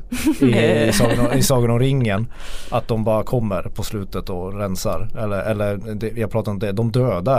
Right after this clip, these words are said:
Speaker 1: är det väl
Speaker 2: Är det
Speaker 1: i
Speaker 2: den där g-, g-, klyftan?
Speaker 1: Nej, inte hemsk klyfta.
Speaker 2: Inte
Speaker 1: Ja, men
Speaker 2: hemsk
Speaker 1: då är det
Speaker 2: klyfta.
Speaker 1: klyfta. Det är ju två såna
Speaker 2: Ja.
Speaker 1: slag i Sagan om ringen som löser sig på slutet. Det är för att det kommer en lite försenad armé
Speaker 2: Mm.
Speaker 1: i perfekt timing.
Speaker 2: <laughs>
Speaker 1: Så.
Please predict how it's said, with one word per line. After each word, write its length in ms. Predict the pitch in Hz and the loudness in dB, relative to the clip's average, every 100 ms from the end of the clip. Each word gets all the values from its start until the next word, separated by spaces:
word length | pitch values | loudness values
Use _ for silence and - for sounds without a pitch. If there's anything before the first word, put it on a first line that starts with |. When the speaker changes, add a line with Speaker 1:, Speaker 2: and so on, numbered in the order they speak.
| 76 | 0
Speaker 1:
är 60 | |
det 60 | 80 | -2
väl 140 | 87 | -2
Speaker 2:
Är 40 | 214 | 2
det 80 | 196 | 2
Speaker 1:
i 40 | |
Speaker 2:
den 120 | 180 | 2
där 120 | 175 160 | 0 -2
g-, 440 | 165 - 151 151 | -8 -8 -8 -6
g-, 540 | 143 151 151 - 156 151 | -6 -8 -12 -10 -10 -8
klyftan? 520 | - 151 - 143 165 - - - - - - - | -8 -8 -6 -4 -4 -4 -8 -10 -8 -6 -8 -4
Speaker 1:
Nej, 200 | 123 135 | 0 2
inte 240 | 151 160 | 0 0
hemsk 380 | 131 123 101 92 | 2 2 -2 -6
klyfta. 360 | 113 101 - - | -6 -8 -4 0
Speaker 2:
Inte 100 | 117 | 2
Speaker 1:
Ja, 60 | |
men 60 | 123 | 2
Speaker 2:
hemsk 160 | 131 139 | 4 4
Speaker 1:
då 40 | |
är 20 | |
det 60 | 131 | 2
Speaker 2:
klyfta. 140 | 120 | 0
Speaker 1:
klyfta. 260 | 123 113 113 | 0 0 2
Det 80 | 123 | 2
är 20 | |
ju 60 | 123 | 0
två 300 | - 143 123 | 0 -2 0
såna 240 | 107 101 95 | -2 -2 -2
Speaker 2:
Ja. 80 | 98 | -2
Speaker 1:
slag 380 | - 117 101 95 | -4 -4 -4 -4
i 40 | |
Sagan 200 | 95 101 | -4 -4
om 60 | 95 | -4
ringen 240 | 101 98 | -4 -4
som 180 | 87 98 | -4 -4
löser 320 | 101 98 90 | -4 -4 -4
sig 140 | 92 98 | -8 -6
på 100 | 98 | -6
slutet. 520 | - - - 90 - | -4 -4 -2 -4 0
Det 80 | - | 2
är 40 | |
för 200 | - - | 4 2
att 80 | 98 | -4
det 80 | 95 | -4
kommer 360 | - 107 98 95 | -2 0 0 0
en 160 | 90 - - - - | -2 -2 -4 -6 -4
lite 260 | 120 117 107 | -2 -2 -2
försenad 580 | 117 - 131 113 101 98 | -2 0 0 2 2 0
armé 440 | 104 110 120 160 | 2 2 2 2
Speaker 2:
Mm. 460 | 156 147 143 139 139 | 0 -2 -2 -2 -2
Speaker 1:
i 240 | 120 - 143 | -2 -2 0
perfekt 640 | 135 117 - 139 - - | 0 0 -2 -4 -6 -4
timing. 680 | 139 147 123 90 90 117 - - - | 2 2 2 2 0 -2 -2 -8 -4
Speaker 2:
<laughs> 200 | 165 - | -2 0
Speaker 1:
Så. 360 | 180 143 95 | 0 0 0